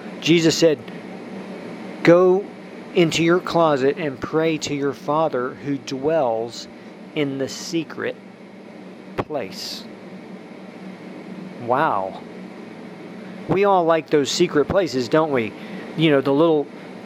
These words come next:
a place that only we know about, maybe a, a secret room or a, you know, it's kind of our, well, God Almighty has revealed that secret place, and it's Jesus Christ in the power of the Holy Spirit.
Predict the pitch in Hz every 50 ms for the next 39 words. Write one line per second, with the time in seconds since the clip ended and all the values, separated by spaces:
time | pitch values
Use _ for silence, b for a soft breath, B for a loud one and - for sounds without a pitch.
0 | - - - - - - - - - 185 196 180 - - 160 147 160 170 175 170
1 | 170 151 147 170 185 175 160 160 170 180 170 139 139 127 120 123 139 143 151 156
2 | 147 151 147 143 135 127 - - 202 151 117 - - 175 175 175 - 165 160 151
3 | 147 151 165 165 160 156 143 135 127 123 120 120 123 123 123 123 127 127 143 -
4 | B B B B - 170 160 147 135 131 135 123 - - - - B B B B
5 | B B B B - - 165 170 160 151 135 147 151 147 - - - - - -
6 | - - - - - - - - 156 165 180 190 190 - - - - - - -
7 | - - - - - - - - - - - - 160 160 160 170 175 156 156 151
8 | 147 143 139 139 147 160 165 139 123 113 113 113 104 - - - - - - -
9 | - - - - - - - - - - - - - - - - - - - -
10 | - - - - - - - - - - - - - - - 160 156 131 120 135
11 | 156 139 123 139 165 208 208 147 117 113 117 123 131 185 - - - 139 120 -
12 | 123 120 - - - 131 113 107 107 - - 151 143 143 135 127 - - - -
13 | 123 123 127 120 135 123 - - 180 196 160 135 120 - - 139 131 135 113 -
14 | 123 127 123 120 120 123 120 120 127 123 127 131 131 135 131 - - 160 156 127
15 | 110 -